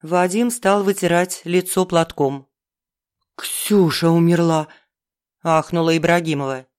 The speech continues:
«В её случае, надо сказать, отмучилась»,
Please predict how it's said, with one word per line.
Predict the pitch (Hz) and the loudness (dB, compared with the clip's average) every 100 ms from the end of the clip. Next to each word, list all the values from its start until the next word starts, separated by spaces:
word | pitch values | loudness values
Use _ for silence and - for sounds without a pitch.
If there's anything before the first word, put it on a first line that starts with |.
| _ _ _ _ _ _ _ - | _ _ _ _ _ _ _ -12
«В | 175 | -4
её | 196 196 196 196 | -2 0 0 -2
случае, | - 185 190 226 - 233 226 | -4 -4 -2 -4 -4 -2 0
надо | 196 202 202 202 | 0 0 -2 -4
сказать, | - 185 185 180 190 185 - - _ | -2 -2 0 0 0 -2 -12 -16 _
отмучилась», | 180 180 190 190 226 - 143 135 - | -4 -2 -2 -2 -2 -4 -4 -4 -10